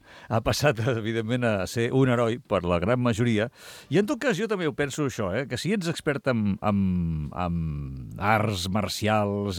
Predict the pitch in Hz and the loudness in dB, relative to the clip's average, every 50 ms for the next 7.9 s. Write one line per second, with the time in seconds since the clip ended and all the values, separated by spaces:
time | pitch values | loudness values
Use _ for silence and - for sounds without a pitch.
0 | 104 101 95 95 95 92 95 113 113 - - - 110 98 101 101 87 113 113 123 | -2 0 0 0 0 0 2 0 0 0 -2 -2 -2 -2 -2 -2 -2 -2 -4 -4
1 | 127 131 117 139 147 160 151 170 214 214 185 - 190 180 160 147 147 143 151 180 | -6 -10 -12 -12 -14 -12 -10 -6 -4 -4 -2 0 0 0 2 2 0 -2 0 0
2 | 190 196 147 165 160 151 156 165 156 - 139 127 110 113 156 170 170 131 127 107 | -2 -2 -2 -4 -4 -2 -2 -4 -2 -2 -4 -4 -4 -4 -2 -2 -2 -2 -2 0
3 | 120 143 135 117 98 85 65 - 95 95 95 87 110 127 120 110 117 123 110 92 | 2 2 2 2 0 -2 -4 -4 -4 -2 -2 0 0 0 2 2 2 4 2 2
4 | 87 - 113 110 101 95 117 107 98 92 85 78 78 - - 87 85 78 76 85 | 0 0 -2 -4 -2 0 0 0 2 0 0 -4 -6 -8 -6 -6 -6 -4 -2 -2
5 | 107 113 - - 113 101 90 85 80 80 78 78 80 90 98 95 98 87 110 110 | -2 -2 -2 -2 -4 -4 -2 -4 -4 -4 -4 -2 0 0 0 0 0 0 0 0
6 | 113 127 127 - - - - - - - - 165 160 196 143 - - 127 101 98 | 0 -2 -2 -4 -8 -18 -20 -20 -10 -4 -4 -2 -2 0 -2 -2 -2 -2 -4 -2
7 | 85 85 78 101 110 113 120 - - - _ _ - - _ _ - 95 | -2 -2 -2 0 2 2 2 0 -2 -8 _ _ -20 -20 _ _ -6 -4